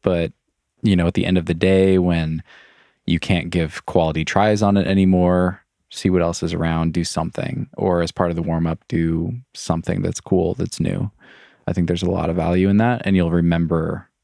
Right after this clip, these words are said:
yeah, you'll remember those little highlights like that. That will really fill out the fe-, the feeling, the experience of the trip. Um, second pitfall, and I think,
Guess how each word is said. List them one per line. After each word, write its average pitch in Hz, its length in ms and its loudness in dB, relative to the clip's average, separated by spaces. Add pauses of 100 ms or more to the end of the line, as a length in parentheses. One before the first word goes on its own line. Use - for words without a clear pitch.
(720)
yeah, 101 200 -4 (220)
you'll 95 180 2
remember 101 320 4
those 87 200 2
little 78 200 -2
highlights - 500 -6
like - 160 -10
that. - 240 -6
That - 140 -2
will - 120 -6
really 82 200 -2
fill - 340 -2
out 78 220 -4
the 80 220 -4 (100)
fe-, - 440 0
the 92 140 -2
feeling, 85 460 0
the - 60 -4
experience - 600 -6
of - 140 -8
the - 80 -8
trip. 104 300 -4 (1300)
Um, 92 600 4 (460)
second 123 320 -2
pitfall, 104 640 4 (1800)
and 110 200 4
I 104 80 4
think, - 540 0